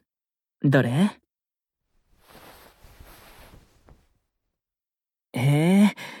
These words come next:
ウォーターストラップか。キラキラしてて綺麗だね。この白いのでいい？ん？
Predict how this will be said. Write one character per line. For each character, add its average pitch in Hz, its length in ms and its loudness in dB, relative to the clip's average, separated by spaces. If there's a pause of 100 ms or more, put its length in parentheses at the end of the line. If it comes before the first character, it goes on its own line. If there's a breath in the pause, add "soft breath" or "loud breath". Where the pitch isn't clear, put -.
(280 loud breath)
ウ 147 60 6
ォ 185 160 10
ー 226 40 2
タ 220 120 2
ー 214 120 4
ス - 100 -10
ト 208 100 0
ラ 202 100 2
ッ - 100 -8
プ - 100 0
か。 - 280 -4 (1160)
キ 170 140 4
ラ 175 120 6
キ 147 120 -4
ラ 135 120 2
し - 80 -10
て 147 100 -4
て 131 380 -2 (240)
綺 180 160 4
麗 180 160 4
だ 117 100 -4
ね。 170 320 -2 (1800)
こ 196 100 4
の 220 320 6
白 233 280 6
い 226 60 8
の 170 100 6
で 127 120 2
い 127 380 0 (2750)
い？ 131 40 0
ん？ 196 220 2